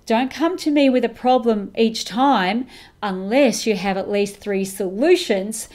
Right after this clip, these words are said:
to back the problem up. And we had this great conversation around that. And that's what she, she shared with me, is that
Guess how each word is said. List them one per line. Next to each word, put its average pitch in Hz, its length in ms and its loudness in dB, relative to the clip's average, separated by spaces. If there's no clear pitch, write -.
to 233 100 -2
back 220 300 0
the 214 80 -2
problem 196 440 -2
up. 196 260 -2
And 202 120 -6
we 196 60 -4
had 220 220 -2
this 220 180 -2
great 233 280 0
conversation 233 680 -2
around 202 300 -2
that. 185 180 -2
And 196 180 -2
that's 269 220 -2
what 277 160 2
she, 247 180 -4
she 233 200 -4
shared 262 380 2
with 262 160 -4
me, 190 220 -4
is 185 120 -8
that 190 280 -4